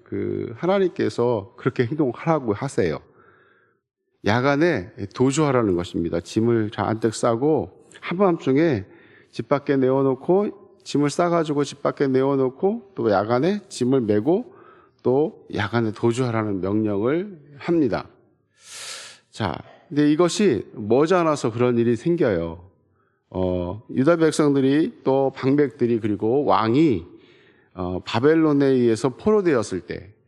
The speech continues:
예, 그러니까 포로, 포로되어 바벨론에 끌-, 끌려갈 것을 상징적으로 이, 또 이렇게 해기를 통해서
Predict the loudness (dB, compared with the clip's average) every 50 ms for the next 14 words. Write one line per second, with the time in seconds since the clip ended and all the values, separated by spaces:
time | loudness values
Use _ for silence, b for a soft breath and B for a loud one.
0 | -20 -20 -20 -20 -20 -20 -20 _ _ -20 -12 -10 -10 -10 -2 0 0 2 4 4
1 | 2 2 0 -2 -6 -2 0 2 2 2 2 2 2 2 2 0 -2 2 2 4
2 | 4 4 4 4 4 2 2 2 2 2 2 2 0 -2 -4 -2 0 0 2 2
3 | 2 2 2 2 0 -2 0 0 0 -2 -2 0 -2 0 2 2 0 2 2 2
4 | 2 2 2 2 4 4 2 0 0 -4 -8 -10 -10 -6 -4 -2 -2 -2 -4 -6
5 | -10 _ _ _ -10 -8 -2 0 0 0 0 -2 -4 -2 0 2 2 2 0 0
6 | 0 0 0 0 0 -2 -2 0 0 0 0 -2 -4 -8